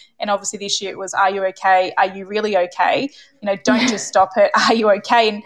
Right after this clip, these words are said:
Speaker 2: <laughs>
Speaker 1: if you're not prepared for somebody to say, "Actually, I'm not," then maybe it's not the right time to actually ask that question because you need to be prepared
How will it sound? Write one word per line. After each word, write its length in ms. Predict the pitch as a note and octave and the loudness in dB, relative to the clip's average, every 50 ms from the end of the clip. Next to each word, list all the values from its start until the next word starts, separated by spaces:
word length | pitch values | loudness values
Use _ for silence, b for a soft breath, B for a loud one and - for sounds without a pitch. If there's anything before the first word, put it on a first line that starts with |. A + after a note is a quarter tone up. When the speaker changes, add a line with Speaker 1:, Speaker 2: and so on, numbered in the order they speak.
| - - | -2 2
Speaker 2:
<laughs> 160 | D4 D4 D4 | 2 2 2
Speaker 1:
if 120 | B3 - - | 0 -2 -4
you're 120 | B3 A#3+ | -4 -2
not 200 | A#3 B3+ - - | 0 -2 -2 -2
prepared 600 | - C#4 C4 - - B3 G#3+ G#3 G#3 G#3 G#3 - _ - | -2 -4 -4 -2 -2 0 2 2 2 0 -2 -6 _ -14
for 60 | G#3+ | -6
somebody 360 | - - G#3+ G#3 G#3 G3 G3+ | -4 -4 -2 0 -2 -4 -4
to 120 | - - - | -6 -10 -4
say, 160 | - G#3+ G3 | -2 -2 0
"Actually, 480 | - G3+ G3 - - - G#3+ G3+ G3 F#3 | 0 -2 -2 -4 -8 -10 -6 -2 0 0
I'm 200 | F#3 F#3 F#3+ G3 | 0 0 -2 -2
not," 400 | G#3 G3 F#3 G#3 A#3 A#3+ b b b b b b _ _ | 2 4 4 4 2 0 b b b b b b _ _
then 260 | G3+ G3 G3 G3 - G#3 | -2 -2 -2 -2 -2 0
maybe 340 | G3+ G#3 G#3+ G#3 G#3+ G#3 | 0 0 0 -2 -6 -8
it's 160 | F#3+ - - - | -10 -10 -8 -8
not 140 | F#3+ - - | -8 -10 -8
the 60 | G3 | -2
right 180 | F#3+ G3+ F#3+ - - - | 0 0 0 -2 -2 -4
time 200 | G#3 F#3+ F#3 F#3 | -4 -4 -4 -2
to 100 | - F#3+ | -2 -4
actually 240 | - - - - F#3+ | -2 -2 -4 -6 -6
ask 180 | - - - - | -6 -6 -6 -4
that 140 | G3 - - | -6 -4 -4
question 420 | - G#3+ G#3 - - G#3+ G3+ G3 | -4 -4 -4 -4 -6 -8 -10 -12
because 340 | F#3+ - - G3+ G3 G3 G#3+ | -16 -16 -12 -12 -12 -10 -10
you 80 | G#3+ | -10
need 300 | G3+ G3+ G3+ G#3 A3 G#3 | -10 -8 -8 -10 -10 -10
to 100 | - A3 | -14 -16
be 100 | G3 F#3+ F#3+ | -16 -16 -18
prepared 580 | _ - - _ - F#3+ F3+ F3+ F3+ F#3+ F#3 | _ -20 -14 _ -2 0 2 2 2 0 0